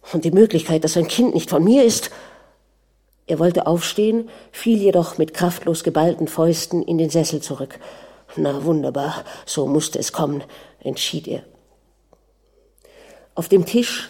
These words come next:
stand eine Schale mit Pflaumen. Er nahm sich eine. Die alte englische Uhr mit ihrem feinen Klang schlug gemessen zwei Uhr. Im Dorf krähten die Hähne. Er blickte zum Fenster.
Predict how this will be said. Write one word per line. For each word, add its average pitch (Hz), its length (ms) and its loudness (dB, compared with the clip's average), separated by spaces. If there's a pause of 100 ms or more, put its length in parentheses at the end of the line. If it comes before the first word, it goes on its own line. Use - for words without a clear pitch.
(140)
stand - 340 -2
eine 156 160 0
Schale 160 360 0
mit 156 240 -2
Pflaumen. 135 480 -2 (1000)
Er 180 100 4
nahm 175 220 6
sich - 240 -8
eine. - 200 -8 (960)
Die 214 120 2
alte 220 520 4
englische 196 540 4
Uhr 202 400 4
mit 185 180 2
ihrem 160 200 0
feinen 175 500 4
Klang 165 440 2 (280)
schlug 190 560 -2
gemessen 156 540 0
zwei 147 360 -4
Uhr. 139 280 -10 (1120)
Im 160 160 -2
Dorf 170 480 0 (280)
krähten 151 480 -2
die 156 140 0
Hähne. 143 400 -2 (1120)
Er 185 120 2
blickte 202 500 2
zum 180 200 -4
Fenster. 165 520 -2